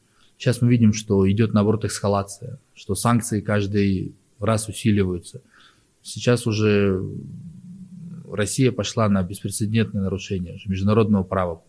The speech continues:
аннексировав и присоединив уже территории Украины. То есть, э, тут уже и не осталось-то почвы для какого-то переговорного процесса. Сейчас это всё будет развиваться дальше только по нарастающей.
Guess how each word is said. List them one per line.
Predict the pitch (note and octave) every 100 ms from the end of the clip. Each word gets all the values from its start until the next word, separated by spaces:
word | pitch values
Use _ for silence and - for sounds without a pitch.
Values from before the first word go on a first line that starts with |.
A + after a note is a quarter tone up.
| -
аннексировав | G#2 G#2+ G#2+ B2+ A#2+ G2 -
и | -
присоединив | G#2 - G#2+ G#2+ G#2+ -
уже | E2+ E2+
территории | E2+ F2+ F#2+ G2+ F#2 E2 - _ _ - - -
Украины. | G2 G#2+ A2+ B2+
То | G#2+ F2+
есть, | F2+ - - -
э, | F2 E2+ - _ _
тут | - G#2+
уже | G#2+ A2
и | A2
не | A2+
осталось-то | - C3 A2+ A2
почвы | B2+ C3 - F2 F#2 -
для | F2 F#2 F#2 F2
какого-то | F2+ F#2 G#2 F#2+ F2+
переговорного | - G2+ G#2+ G#2+ F#2+ F2+
процесса. | E2+ F#2 - C3+ - C3 _ _ _ _
Сейчас | - - A#2+
это | A#2 G#2+
всё | - A#2
будет | G#2+ G2
развиваться | G2 F#2+ G2+ G#2+ -
дальше | F#2+ A#2+ -
только | G2 G2 F#2+
по | G2
нарастающей. | F#2+ F#2 - F2 - -